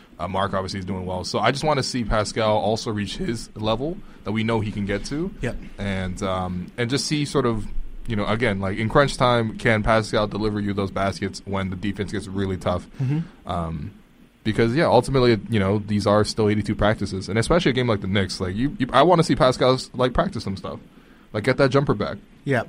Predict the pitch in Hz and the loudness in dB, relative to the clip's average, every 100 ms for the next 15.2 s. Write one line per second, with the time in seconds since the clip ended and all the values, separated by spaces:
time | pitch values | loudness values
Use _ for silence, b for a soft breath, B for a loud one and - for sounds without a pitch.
0 | - 180 180 196 269 269 147 147 156 147 | 0 2 4 2 4 4 4 2 0 -2
1 | 139 131 120 139 123 131 147 - 151 147 | -2 -4 -4 -4 -2 0 0 2 2 2
2 | 147 139 127 131 127 131 127 135 131 123 | 0 -4 -2 -2 0 -2 -2 -2 -2 -2
3 | 127 123 117 101 160 123 110 113 - 185 | -2 0 -2 -2 0 0 -2 -4 -4 -2
4 | 185 175 - 151 156 170 202 180 B B | -2 -4 -4 -2 2 4 2 -2 B B
5 | B 180 214 262 220 170 - - - 151 | B 0 2 4 2 -2 -8 -10 0 2
6 | 170 180 196 190 208 208 208 240 - b | 4 4 4 2 2 4 2 0 -6 b
7 | b b b 135 139 139 - 160 - 165 | b b b 0 2 0 -2 -6 0 2
8 | 160 185 202 - - - 156 156 143 - | 4 4 2 -2 4 6 4 2 -2 -2
9 | 127 135 135 - 147 123 - 160 165 170 | -4 -2 -2 -2 -2 -4 0 4 6 6
10 | 170 143 120 123 123 117 139 147 - - | 4 2 0 -2 -2 0 2 2 0 -8
11 | 117 107 92 95 - 127 131 123 139 - | -6 -4 -4 -6 -2 0 0 0 -2 0
12 | 165 165 175 - 160 143 139 - - - | -2 -2 -6 -2 0 0 -2 -4 -16 -20
13 | b b b 170 190 214 - 214 196 170 | b b b 2 4 2 -2 -4 0 0
14 | 165 139 135 139 127 131 131 127 131 131 | 0 0 0 -2 -2 0 0 -2 -4 -4
15 | 113 98 | -6 -6